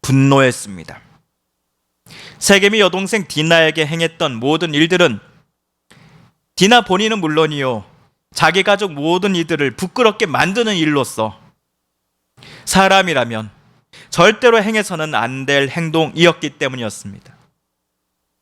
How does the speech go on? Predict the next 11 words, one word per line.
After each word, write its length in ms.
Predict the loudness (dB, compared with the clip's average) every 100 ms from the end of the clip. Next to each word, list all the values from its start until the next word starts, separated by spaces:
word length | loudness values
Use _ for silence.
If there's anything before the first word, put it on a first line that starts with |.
| _ _ _ _ _ _ _ _ _ _ _ _ -20 -14 2
이런 200 | 4 4
오빠들의 480 | 2 2 2 2 -2
속도 340 | -4 -4 -2
모르고 480 | 0 0 -2 -2 -2
세겜의 460 | -4 -4 -2 0 2
아버지 640 | 4 2 0 0 -2 -4
하몰은 640 | -8 0 0 2 -2 -4 -8 _ _ _ _ _
오빠들을 540 | -4 2 2 2 -4 -4
찾아와 400 | -6 -2 0 0
이렇게 340 | 0 -2 -2
말합니다. 680 | -2 0 -2 -6 -12 -20